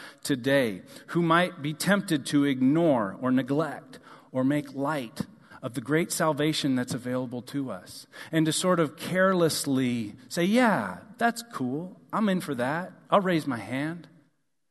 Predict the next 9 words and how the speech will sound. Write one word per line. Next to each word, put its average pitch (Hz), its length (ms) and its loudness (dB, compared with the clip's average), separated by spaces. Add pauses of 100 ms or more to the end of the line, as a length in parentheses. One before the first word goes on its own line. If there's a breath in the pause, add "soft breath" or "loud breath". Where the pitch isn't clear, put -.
(380)
and 165 200 4
then 175 520 2
live 160 640 8
as 151 280 4
if 165 360 2
it 143 160 -2
didn't 143 280 2
take 143 280 -6
place. 202 640 -4